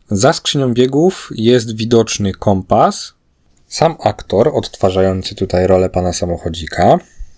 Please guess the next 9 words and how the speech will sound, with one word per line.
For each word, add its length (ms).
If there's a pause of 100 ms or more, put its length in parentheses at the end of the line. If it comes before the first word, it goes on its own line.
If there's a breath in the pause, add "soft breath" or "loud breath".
(180)
w 120
jednym 320
z 60
wywiadów 640
opowiadał, 720
że 500 (220 soft breath)
karoseria 840 (180)
tego 220
samochodu, 720